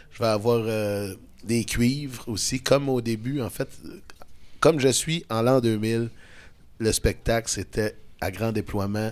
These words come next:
J'avais huit musiciens avec moi. C'était, puis là, ben, c'est ça que je veux revivre, tu sais. En plus, avec mes amis qui viennent me rejoindre sur scène.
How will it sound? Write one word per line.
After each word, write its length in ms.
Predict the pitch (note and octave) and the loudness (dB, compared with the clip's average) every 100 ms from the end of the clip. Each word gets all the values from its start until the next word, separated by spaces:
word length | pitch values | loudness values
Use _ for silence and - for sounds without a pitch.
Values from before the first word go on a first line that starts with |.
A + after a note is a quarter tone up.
| - - - - | -6 -16 -18 -12
J'avais 300 | - G#2 G2+ | -4 -2 -2
huit 280 | G2 B2 C3+ | 2 2 2
musiciens 420 | A#2 G2 - A2+ | -2 -2 -2 -2
avec 220 | A2 F#2 F#2+ | -4 -6 -6
moi. 320 | G#2+ A2+ A2 | -4 -2 -4
C'était, 600 | - G2 G#2+ G2+ G2 E2+ - - | -6 -6 -4 -4 -4 -8 -12 -14
puis 80 | - | 4
là, 100 | C#3 | 4
ben, 120 | C3+ | 4
c'est 140 | G#2 A2 | 0 0
ça 120 | - | -2
que 120 | - | -2
je 100 | G2+ | -4
veux 80 | G2+ | -6
revivre, 380 | F#2 F2+ E2 D#2 - | -8 -10 -10 -12 -14
tu 100 | - | -14
sais. 100 | - - - - - - | -16 -20 -20 -20 -6 2
En 140 | A#2+ | 2
plus, 280 | - C3+ B2+ | 4 2 2
avec 220 | A#2 A2+ | 0 -2
mes 200 | A2 G#2 | -2 -2
amis 260 | G2+ G2+ G#2+ | -2 -4 -8
qui 100 | G#2+ | -8
viennent 180 | G2+ G2 | -8 -6
me 100 | F#2 | -6
rejoindre 280 | F2 F2 | -6 -8
sur 160 | - E2 | -8 -6
scène. 180 | - | -6